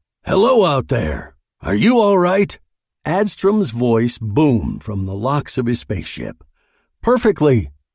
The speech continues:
Carnes replied. Ah, a moment ago I wanted to kill you. Now, strangely enough, I feel very grateful toward you for, uh,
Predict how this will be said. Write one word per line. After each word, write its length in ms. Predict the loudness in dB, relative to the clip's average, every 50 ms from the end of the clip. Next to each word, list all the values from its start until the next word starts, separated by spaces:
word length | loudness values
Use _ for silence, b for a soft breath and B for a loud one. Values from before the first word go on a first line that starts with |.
| _ _ -14
Carnes 380 | -10 -8 -8 -6 -8 -8 -10
replied. 580 | -10 -12 -12 -12 -12 -12 -12 -12 -14 -16 -18 _ _ _ _ _ _ _ _ _ _ _ -8
Ah, 560 | -6 -4 -4 -4 -4 -6 -8 -10 -12 -16 _ _ _ _ _ _ _ _ _
a 80 | -4 -2
moment 380 | 0 2 4 4 2 2 0
ago 400 | -4 -8 -8 -8 -8 -6 -6 -4
I 100 | -2 0
wanted 300 | 0 0 0 0 0 -2
to 100 | -4 -6
kill 380 | -8 -8 -4 -2 0 0 0 0
you. 340 | -2 -6 -8 -10 -14 -16 -18 _ _ _ _ _ _ _ _ _ -2
Now, 540 | 0 0 0 0 0 -2 -4 -4 -6 -6 -8
strangely 560 | -8 -6 -2 0 0 0 2 2 2 2 2
enough, 460 | 2 2 0 0 0 -2 -4 -6 -12 _ _ _ _ _ _ _
I 240 | -16 -12 -8 -8 -6
feel 320 | -4 -2 -2 0 -2 -2
very 360 | -2 0 0 2 2 2 0
grateful 540 | -2 -2 -2 -2 -2 -4 -6 -10 -10 -10 -10
toward 360 | -10 -10 -10 -8 -8 -8 -8
you 260 | -8 -8 -8 -10 -12
for, 560 | -14 -16 -16 -14 -12 -12 -10 -10 -10 -10 -10 -10
uh, 460 | -12 -12 -14 -14 -14 -16 -16 -18